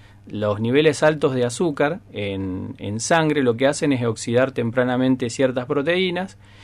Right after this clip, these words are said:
y eso hace que en general todos los vasos del, o del organismo, tanto los grandes como los pequeños, eh, de alguna manera sufran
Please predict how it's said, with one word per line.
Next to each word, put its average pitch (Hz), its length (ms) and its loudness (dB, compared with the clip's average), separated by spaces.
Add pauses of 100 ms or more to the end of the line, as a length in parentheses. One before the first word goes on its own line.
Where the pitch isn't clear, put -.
(140)
y 120 100 0
eso 135 200 4
hace 139 260 2
que 143 420 0
en 120 100 -2
general 131 580 2 (120)
todos 175 240 6
los 135 140 2
vasos 139 380 0
del, 107 520 -2 (200)
o 101 100 -2
del 98 160 -2
organismo, 120 500 2
tanto 110 300 0
los 101 160 -4
grandes 131 380 2
como 101 180 -4
los 98 140 -8
pequeños, 175 640 0 (440)
eh, 101 680 -2
de 107 140 -4
alguna 127 240 2
manera 127 320 2
sufran 95 500 -2